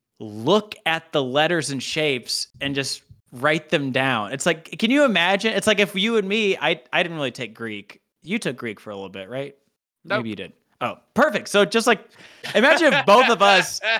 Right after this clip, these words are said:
Speaker 2: <laughs>
Speaker 1: if you just had a Greek textbook and say, "Hey, make a copy of this by tomorrow," you're bound to make a mistake 'cause, like, how do you write down all those shapes, you know, with that perfect accuracy? So there's just stuff like that where he kind of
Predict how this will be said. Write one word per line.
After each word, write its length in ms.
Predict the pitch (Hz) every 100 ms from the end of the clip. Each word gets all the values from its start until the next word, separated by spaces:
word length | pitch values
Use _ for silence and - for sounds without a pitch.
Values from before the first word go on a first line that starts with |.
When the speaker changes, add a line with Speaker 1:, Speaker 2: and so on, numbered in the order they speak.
| -
Speaker 2:
<laughs> 280 | _ _ -
Speaker 1:
if 180 | 196 208
you 80 | 240
just 260 | 240 -
had 240 | 196 202 190
a 60 |
Greek 480 | 139 127 143 220 -
textbook 500 | - 175 - 147 143
and 120 | 151 139
say, 200 | 147 131
"Hey, 160 | 170
make 220 | 175 196
a 80 | 170
copy 400 | - 170 160 151
of 80 | 131
this 160 | 131 -
by 180 | 139
tomorrow," 640 | 131 123 127 117 104 101 113 _ _ _ _ _
you're 160 | 156 190
bound 400 | 131 156 190 175
to 60 |
make 200 | 147 143
a 60 | 143
mistake 500 | 117 - 143 143 120
'cause, 220 | 139 123
like, 160 | 131 123
how 180 | - 196
do 60 |
you 80 | 190
write 160 | 180 175
down 120 | 180
all 100 | 175
those 160 | 175 160
shapes, 500 | 170 156 - - -
you 120 | 127
know, 120 | 120
with 180 | 110 120
that 180 | 139 -
perfect 260 | 147 135
accuracy? 400 | 131 123 113 104
So 380 | - 127 113 104 _ _ _ _ _ _ _
there's 160 | - 170
just 160 | 196 -
stuff 200 | 180 156
like 200 | 120 -
that 240 | 117 110
where 440 | 113 107 104 104 -
he 180 | 160 156
kind 220 | 151 131
of 180 | 117